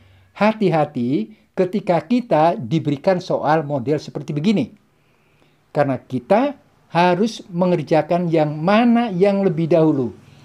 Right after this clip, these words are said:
Apakah jumlahnya, ataukah bagi, ataukah kali di sini, ataukah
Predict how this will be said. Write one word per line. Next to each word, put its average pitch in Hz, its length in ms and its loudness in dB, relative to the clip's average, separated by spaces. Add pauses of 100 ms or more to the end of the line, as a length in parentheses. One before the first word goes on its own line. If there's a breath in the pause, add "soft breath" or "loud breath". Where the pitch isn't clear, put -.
(140 soft breath)
Apakah 139 480 -2
jumlahnya, 131 800 -2 (240 loud breath)
ataukah 135 400 -2
bagi, 185 640 0 (160 loud breath)
ataukah 139 560 -4
kali 147 400 0
di 131 140 -8
sini, 185 420 -2 (160 loud breath)
ataukah 226 640 0